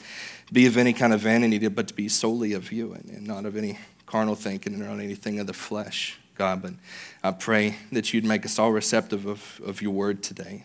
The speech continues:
Lord, and I just ask for your presence, Lord, in Jesus' name. Amen. I felt like one thing that was pressing on my heart as I read this this week, and this was not really the, the center of what I even wanted to speak about, but I was reading in w-, one of my, uh,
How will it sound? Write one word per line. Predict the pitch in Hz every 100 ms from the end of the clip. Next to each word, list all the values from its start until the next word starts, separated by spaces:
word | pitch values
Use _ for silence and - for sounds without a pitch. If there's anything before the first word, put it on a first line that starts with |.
| -
Lord, | 101 95
and |
I | 95
just | 95 -
ask | 98 95 -
for | - 101 101 101 _ _ _
your | -
presence, | - - 107 104 101 - - - - _ _ -
Lord, | 95 95
in | 98
Jesus' | 104 98 - 98 -
name. | 107 104 - _ _ _ _ - - - - _
Amen. | 101 113 110
I | 113
felt | - 135
like | 120 131 - - _ _ _ _ _
one | 143 139 135
thing | 131 139
that |
was | 131 113
pressing | - 135 - 127
on |
my | 123
heart | 113 135
as | 135 120
I |
read | 117 131
this | 135 123
this | 123 113
week, | 127 120
and | 120
this | 123 123
was | 113
not | 123 123
really | 127 131
the, | 120 110 101 - - - - -
the | 120
center | - 170
of | 156
what | 127
I | 127
even | 139 139
wanted | 131 127
to | 113
speak | - 156 180
about, | 135 113 117 -
but | 131
I | 123
was | 117
reading | 123 143 139
in |
w-, | 123 127 123
one | 120 127
of |
my, | 120 110 107
uh, | 101 95